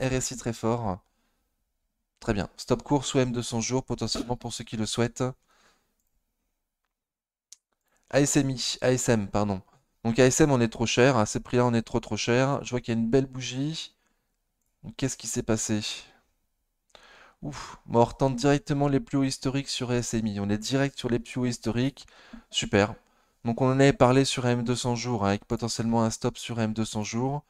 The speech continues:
Ceux qui sont dessus sourient. Hum, voilà. En survente actu-, en surachat, pardon, en surachat, avec un volume, bon, un peu inférieur à la moyenne du mois.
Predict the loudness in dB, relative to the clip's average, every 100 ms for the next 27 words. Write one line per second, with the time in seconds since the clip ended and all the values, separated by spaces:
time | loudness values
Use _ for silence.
0 | _ _ _ _ _ -8 -8 -6 -6 -4
1 | -4 -4 -4 -4 -4 -4 -2 -2 -2 -4
2 | -10 -16 _ _ _ _ -12 -8 -6 -6
3 | -6 -6 -4 -2 -2 0 0 0 -2 2
4 | 2 2 -2 -4 -4 -2 0 2 2 4
5 | 2 4 2 2 -2 0 2 2 4 4
6 | 4 -2 -18 _ -20 _ _ _ _ _
7 | -12 -2 -2 2 4 4 4 2 2 4
8 | 6 4 2 2 2 2 2 2 2 0
9 | -2 -4 -4 -2 0 2 0 -2